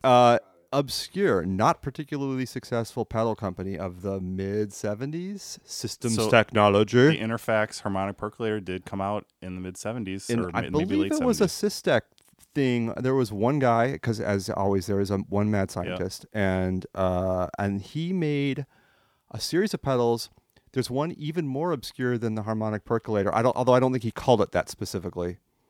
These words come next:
Speaker 1: um, for the beginning of things. And, uh, that thing is just the most glorious parked wah
Speaker 2: Oh, really?
Speaker 1: sound I think I've ever heard, with just in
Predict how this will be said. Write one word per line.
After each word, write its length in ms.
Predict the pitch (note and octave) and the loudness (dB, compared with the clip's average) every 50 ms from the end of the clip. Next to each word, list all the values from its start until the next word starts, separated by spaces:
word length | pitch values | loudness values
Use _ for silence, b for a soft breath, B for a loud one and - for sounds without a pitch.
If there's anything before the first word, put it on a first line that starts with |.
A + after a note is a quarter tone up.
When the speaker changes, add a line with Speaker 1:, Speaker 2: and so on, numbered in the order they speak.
| b b b b b b b b b _ _ | b b b b b b b b b _ _
Speaker 1:
um, 500 | - G#2 G2+ G2 F#2+ F#2 F#2 F#2 F2+ F2 | -4 -2 0 0 0 0 0 -2 -4 -6
for 520 | - - - - G#2 F#2+ F#2+ F#2+ G2 F2 D2 - | -10 -10 -6 -2 0 2 2 2 0 -2 -4 -10
the 180 | C#2 F#2 G2+ F2+ | -14 -14 -12 -12
beginning 420 | A2 G2+ F#2+ G#2+ G#2+ G#2 G2 G2 | -10 -10 -8 -8 -8 -8 -8 -10
of 80 | F#2 - | -10 -10
things. 360 | - F#2+ F2+ F#2 F2+ - - _ _ _ _ _ _ _ _ _ _ _ _ _ | -10 -10 -8 -10 -12 -14 -18 _ _ _ _ _ _ _ _ _ _ _ _ _
And, 600 | A#2 A2+ A#2 A2+ A2 A2 G#2+ G#2+ G#2 G#2 G#2 - - - _ | -2 0 0 0 0 0 0 0 0 -2 -4 -6 -10 -8 _
uh, 440 | A2+ A2 G#2 G2+ G2 F#2+ F#2+ F#2+ - - - | -2 0 2 2 2 2 0 0 -2 -4 -6
that 320 | F#2+ F#2+ G#2 A#2 C3 - | -8 -2 -2 -2 -2 -2
thing 180 | - D#3+ D#3 D#3 | -4 -6 -6 -6
is 220 | C3+ G#2 A#2 - | -6 -6 -6 -8
just 220 | - - G#2 - - | -8 -12 -12 -12 -10
the 60 | A2 | -6
most 260 | A2 G#2+ G2 - - _ _ _ _ _ _ | -6 -6 -6 -8 -12 _ _ _ _ _ _
glorious 640 | - G#2+ G2+ G#2 G#2+ A2 A#2 B2 B2+ A#2+ - - - - _ _ | -10 -6 -4 -4 -2 -2 -2 -4 -4 -6 -8 -10 -12 -14 _ _
parked 420 | - - - A2+ A2 - - - | -12 -6 -4 -4 -4 -4 -10 -10
wah 500 | G2+ G2 G2+ F#2 F#2+ F#2 F#2 F#2 F#2+ F#2+ G2+ _ _ _ _ _ _ _ _ _ _ _ _ | -6 -2 -2 0 0 0 0 -2 -2 -6 -10 _ _ _ _ _ _ _ _ _ _ _ _
Speaker 2:
Oh, 140 | G#2 A#2 B2 | -6 -6 -6
really? 600 | G#2 E2+ F2 G2 D3 F3+ C3+ F#2 D#2+ D#2 D#2 E2 - _ _ | -6 -6 -6 -4 -2 -2 -2 -2 -4 -6 -10 -12 -14 _ _
Speaker 1:
sound 640 | - - - A2 G2+ G2 F#2 F#2 F2+ F#2 - - - _ _ _ _ _ - | -12 -6 -4 -2 -2 -2 -2 -4 -4 -6 -10 -12 -18 _ _ _ _ _ -4
I 140 | G2+ G2 G2 | -2 -2 -2
think 240 | F#2+ - - G2 - | -2 -4 -8 -6 -6
I've 140 | F#2+ F#2+ E2 | -6 -6 -4
ever 260 | - F2 F2+ F2 E2+ | -6 -6 -6 -6 -8
heard, 280 | F2+ G2 F2 E2+ E2 G2 | -6 -8 -8 -8 -8 -10
with 140 | G#2+ G#2+ - | -12 -10 -6
just 260 | - B2+ - - - | -6 -6 -6 -6 -8
in 220 | - B2+ A2 G2 | -8 -8 -8 -8